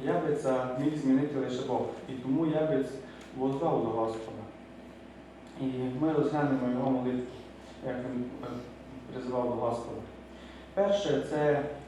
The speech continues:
коли б ти, е, благословляю-, е, коли б ти,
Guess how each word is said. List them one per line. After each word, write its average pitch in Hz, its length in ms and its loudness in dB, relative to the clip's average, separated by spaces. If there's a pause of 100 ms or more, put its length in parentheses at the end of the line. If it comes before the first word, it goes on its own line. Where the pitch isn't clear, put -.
(520)
коли 190 200 6
б - 180 0
ти, 180 80 2
е, - 640 0 (160)
благословляю-, 135 800 4 (360)
е, 123 380 2 (340)
коли 151 180 4
б 185 200 2
ти, 175 100 2